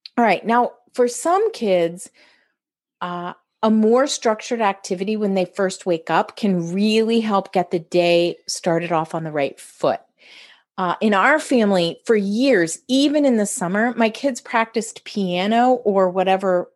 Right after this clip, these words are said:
instrument they might be working on because they took music lessons year round. So they'd practice piano i-, before breakfast, or it could be right after breakfast, or at some point before, at some time before lunch. Uh,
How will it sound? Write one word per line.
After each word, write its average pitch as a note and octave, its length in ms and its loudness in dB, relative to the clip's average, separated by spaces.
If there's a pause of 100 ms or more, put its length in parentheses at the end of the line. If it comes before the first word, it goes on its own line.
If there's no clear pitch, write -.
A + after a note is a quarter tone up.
(160)
instrument G#3 640 0
they F3 320 0
might F#3 220 0
be F#3 100 -4
working F3+ 380 -2
on A#3+ 160 2
because A#3+ 280 -2
they A#3+ 180 2
took C#4 320 -4
music C4 380 -2
lessons F3 380 -2
year F#3 140 -8
round. F#3 500 -6 (400)
So - 120 -4
they'd B3 240 2
practice D4+ 560 0
piano A#3+ 580 0
i-, G#3+ 160 -4 (120)
before G#3 360 0
breakfast, - 880 -4 (520)
or E4+ 320 4
it - 180 -2
could C4+ 120 0
be C#4+ 120 2
right C#4 200 4
after D#4+ 320 2
breakfast, E3 540 -6
or A#3 360 2
at A#3 140 2
some A#3 240 2
point G#3+ 340 -2
before, F#3+ 640 -2
at G3 140 0
some A3+ 360 -2
time G#3+ 220 -2
before E3+ 400 -4
lunch. D#3+ 760 -8 (880)
Uh, F3 300 -6